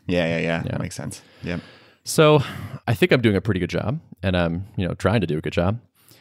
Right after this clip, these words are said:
Speaker 2: Uh, I think the long-term thing here is to have some sort of contracts expert slash legal person that we can have, uh, do at least a once-over on all these.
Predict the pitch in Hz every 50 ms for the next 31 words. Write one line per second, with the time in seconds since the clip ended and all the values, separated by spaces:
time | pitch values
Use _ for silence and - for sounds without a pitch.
0 | _ _ _ - - - 101 98 - 98 - - 104 90 - 92 92 92 90 90
1 | - - 87 82 82 80 76 - - _ _ _ _ - - - 90 85 85 87
2 | 95 87 82 80 80 - - 98 92 92 - 92 92 85 - - - - _ _
3 | - - - 80 - - 85 80 82 82 80 - - - _ _ - - 92 -
4 | 95 85 85 - - - - - 90 - - - - - - 92 - - - 90
5 | 92 95 101 98 90 87 - - - - 92 90 98 107 - _ _ _ _ _
6 | _ _ - - - 95 98 - 92 80 - 87 104 101 101 87 85 85 - _
7 | - - - - 127 120 - - 95 82 82 95 117 120 - 135 117 120 120 -
8 | 127 123 123 127 131 135 139 - 120 123 123 123 127 135 139 156 - - -